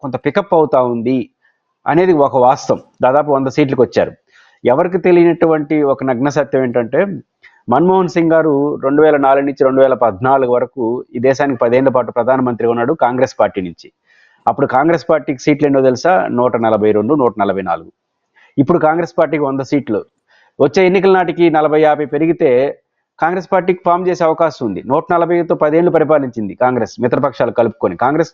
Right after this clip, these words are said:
చాలా మంది మిత్రపక్షాలు ఉన్నారు. కాబట్టి రెండు వేల ఇరవై తొమ్మిది ఎన్నికల్లో కాంగ్రెస్ పార్టీ ఒక బలమైన పార్టీగా రూపాంతరం చెందుతుంది. అదే స్వయంగా అధికారంలోకి వస్తుందా, మిత్రులతో కలిసి అధికారంకి వస్తుందా, లేదా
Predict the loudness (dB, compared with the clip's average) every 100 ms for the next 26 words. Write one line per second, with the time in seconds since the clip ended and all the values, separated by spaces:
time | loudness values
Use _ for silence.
0 | -2 0 0 -2 -2 -2 -4 -2 -2 -2
1 | -2 -6 _ _ _ -4 -2 0 0 2
2 | 4 2 2 2 2 2 2 2 2 0
3 | 0 -6 -2 -2 2 2 2 -2 0 2
4 | 2 2 2 0 0 2 2 2 0 -2
5 | -2 -4 -4 -6 -4 -4 -4 -6 _ _
6 | _ 0 2 2 2 0 2 0 0 0
7 | 0 0 -4 -6 0 2 2 0 2 2
8 | 2 0 0 0 -2 0 0 -2 -4 -8
9 | -2 2 2